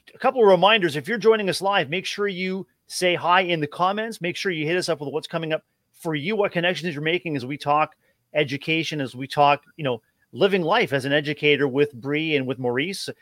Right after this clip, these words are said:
Let us know where you are, where you're joining us from, and maybe you're joining us a little bit later this week because we do take this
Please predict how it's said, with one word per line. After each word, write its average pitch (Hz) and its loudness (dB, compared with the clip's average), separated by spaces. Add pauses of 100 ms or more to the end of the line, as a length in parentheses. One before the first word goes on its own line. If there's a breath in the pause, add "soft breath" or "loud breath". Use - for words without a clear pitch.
(140)
Let 170 6
us - -4
know 202 2
where 185 2
you 196 2
are, 196 4
where 160 0
you're 160 -2
joining 180 0
us 180 -6
from, 185 -2
and 147 -4 (220)
maybe 240 -2
you're 285 0
joining 196 0
us 175 -2
a - -6
little 175 -2
bit 156 -4
later 175 2
this 147 -4
week 165 -8
because 120 -10
we 139 -8
do 165 -8
take 170 -4
this 165 -4